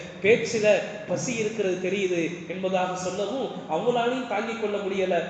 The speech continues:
உடனே என்ன செய்யணும்? மாவை குழைக்கிறாங்க, ரொட்டியை சுடுறாங்க. அனஸ் ரலியல்லாஹு அவங்களுடைய, அவங்களுடைய கையில தன்னிடத்துல இருக்கக்கூடிய அந்த போர்வைய, பர்தாவை எடுத்து, ஒரு துணியை எடுத்து,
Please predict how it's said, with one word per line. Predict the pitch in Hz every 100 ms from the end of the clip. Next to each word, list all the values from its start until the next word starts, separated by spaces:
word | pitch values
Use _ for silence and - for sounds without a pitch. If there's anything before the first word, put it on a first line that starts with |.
| - 160
உடனே | 175 254
என்ன | 262 247
செய்யணும்? | 240 220 185
மாவை | 196 233 226
குழைக்கிறாங்க, | 202 202 208 196 196 196 190 - 175
ரொட்டியை | 185 262 226
சுடுறாங்க. | 214 208 214 196 196 180 - 156
அனஸ் | 175 240 262
ரலியல்லாஹு | 240 240 233 226 220 202
அவங்களுடைய, | 202 208 208 202 190 190 170 - - -
அவங்களுடைய | 180 214 226 220 214 202 185 - - - - - - - -
கையில | 240 262 233 214 185 - -
தன்னிடத்துல | 196 214 226 262 240
இருக்கக்கூடிய | 247 247 240 220 214 190 - -
அந்த | 185 196
போர்வைய, | 185 233 254 247 214 208 180 - 196
பர்தாவை | 208 262 254 214
எடுத்து, | 214 240 - 277 202 - 175
ஒரு | 190 185
துணியை | 240 285 233
எடுத்து, | 226 - 254